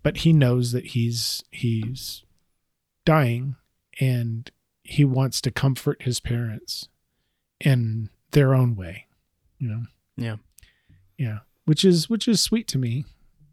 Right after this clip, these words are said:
Speaker 1: which means he was a caring and giving person.
Speaker 2: Mm-hmm. Yeah. The, the, the imagery of that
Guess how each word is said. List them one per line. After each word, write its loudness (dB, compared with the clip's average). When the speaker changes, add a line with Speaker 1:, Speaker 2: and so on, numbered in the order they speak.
Speaker 1:
which -2
means 4
he 4
was 2
a 2
caring 0
and -2
giving -6
person. -8
Speaker 2:
Mm-hmm. -6
Yeah. -6
The, 2
the, -14
the -2
imagery 0
of -2
that -6